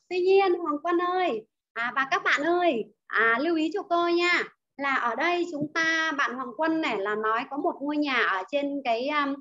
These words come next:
ờ, ngọn núi và có ánh mặt trời chiếu xuống, ngôi nhà rất là nóng này. Thì nhà này mua một cái bóng đèn, và bóng đèn ý là nó có cái, à, cái sự rất là đặc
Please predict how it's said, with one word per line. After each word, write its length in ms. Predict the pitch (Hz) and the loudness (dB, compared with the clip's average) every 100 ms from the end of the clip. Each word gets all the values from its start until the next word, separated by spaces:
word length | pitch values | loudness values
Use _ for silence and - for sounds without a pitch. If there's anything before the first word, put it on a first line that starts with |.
| - _ - - | -12 _ -20 -6
ờ, 320 | 226 233 233 | -2 0 0
ngọn 240 | 240 233 247 | -2 -2 -2
núi 460 | 254 311 415 - 233 | 0 4 4 2 0
và 160 | 220 220 | 0 0
có 100 | 220 | -2
ánh 220 | 247 320 | 0 -2
mặt 100 | 330 | -4
trời 220 | - 233 214 | -2 -2 -2
chiếu 200 | 247 262 | -4 -6
xuống, 340 | - 240 285 | -4 -4 -2
ngôi 120 | 311 294 | -2 -2
nhà 220 | 254 214 | -2 -2
rất 140 | 285 | -2
là 80 | 302 | -2
nóng 400 | 233 330 254 359 | 0 -2 0 2
này. 160 | 339 427 _ _ - | 2 0 _ _ -6
Thì 60 | |
nhà 160 | 247 240 | -4 -2
này 140 | 233 | -2
mua 200 | 247 311 | -2 0
một 100 | 269 254 | -2 -4
cái 60 | |
bóng 240 | 233 247 302 | -6 -4 -2
đèn, 400 | 285 269 220 202 | 0 0 -2 -2
và 100 | 214 | -4
bóng 220 | 220 294 | -4 0
đèn 260 | 320 277 294 | 0 2 4
ý 260 | 381 - - _ - | 4 2 -8 _ -6
là 160 | 247 | -4
nó 360 | 240 226 226 294 | -2 0 0 -2
có 180 | 254 240 247 | -2 -2 -2
cái, 280 | 294 320 370 | -4 -2 -2
à, 200 | 339 320 339 | -2 -4 -6
cái 80 | |
sự 140 | 339 339 233 339 | -6 -6 -4 -6
rất 100 | 440 466 | -2 0
là 80 | 370 | 0
đặc 140 | 254 | 0